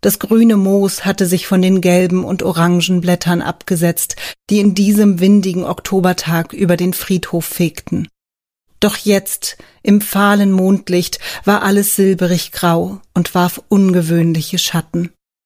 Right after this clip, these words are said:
Der alte Friedhof in dem kleinen Dörfchen Tarbet wurde auch tagsüber nicht oft besucht, aber die nächtliche Stille fühlte sich anders an.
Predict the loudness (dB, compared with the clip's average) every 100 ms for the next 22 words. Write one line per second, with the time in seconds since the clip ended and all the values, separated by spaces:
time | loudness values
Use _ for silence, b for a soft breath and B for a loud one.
0 | _ _ _ _ 0 0 2 0 2 -2
1 | 0 0 0 0 -2 -2 0 2 0 -2
2 | -2 0 2 0 0 0 0 -2 -2 -2
3 | -2 -2 0 0 -2 -10 B B 0 2
4 | 0 -4 -2 0 0 -4 -2 0 2 2
5 | 0 -4 -10 -4 -4 -4 -8 -2 0 0
6 | -2 -8 -12 B B B 0 2 4 4
7 | 0 -4 -4 -2 0 -2 0 0 2 0
8 | -4 -4 -2 0 0 -2 -4 0 2 2
9 | -2 -6 -2 -2 -4